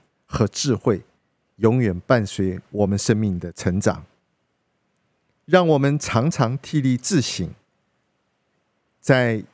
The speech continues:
教师节前夕，我由衷的祝福所有在职以及退休的老师们，教师节愉快。多年以来，我也曾经为人师表。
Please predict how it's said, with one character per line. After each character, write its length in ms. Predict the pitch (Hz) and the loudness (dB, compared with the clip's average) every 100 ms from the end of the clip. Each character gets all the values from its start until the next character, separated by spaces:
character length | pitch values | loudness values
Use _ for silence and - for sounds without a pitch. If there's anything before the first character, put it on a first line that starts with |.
| _ | _
教 180 | - 147 | 2 2
师 160 | 123 117 | 2 -4
节 200 | 110 104 | -2 -2
前 260 | - 90 | -2 -4
夕， 260 | 95 - 117 _ _ _ _ _ | -4 -4 -4 _ _ _ _ _
我 160 | 98 95 | -2 0
由 320 | 90 90 107 | 0 0 0
衷 260 | - 131 | 0 0
的 80 | 123 | 0
祝 240 | 95 131 92 | -2 -2 -2
福 380 | - 87 87 - _ _ _ | -4 -6 -6 -10 _ _ _
所 320 | - - 113 | -8 0 2
有 160 | 120 87 | 2 -2
在 360 | - - 170 107 | -4 0 2 0
职 460 | 90 - 90 92 92 _ _ _ _ - | -4 -8 -6 -8 -10 _ _ _ _ -18
以 160 | 101 | -16
及 180 | 90 104 | -14 -16
退 240 | - 139 101 | -6 -4 -2
休 160 | 107 | -4
的 140 | 95 87 | -4 -6
老 160 | 62 | -8
师 180 | 90 98 | -8 -4
们， 240 | 92 78 - _ _ | -6 -6 -16 _ _
教 200 | - 90 | -6 -4
师 180 | - 90 | -4 -8
节 180 | - 85 | -6 -4
愉 200 | 98 95 | -4 -6
快。 280 | - 117 - _ _ _ _ _ _ _ _ _ _ _ _ _ _ | -6 -8 -8 _ _ _ _ _ _ _ _ _ _ _ _ _ _
多 140 | - 196 | 4 4
年 200 | 170 165 | 6 2
以 60 | |
来， 420 | 123 110 110 117 117 _ _ - | 2 2 0 -2 -6 _ _ 0
我 140 | 135 | 2
也 100 | 120 | 2
曾 220 | - 104 | 0 -6
经 280 | 98 110 110 - - | -6 -8 -12 -20 -4
为 200 | 104 110 | 0 2
人 180 | 98 101 | 0 -2
师 220 | - 120 | -2 -4
表。 320 | 95 82 - | -4 -8 -12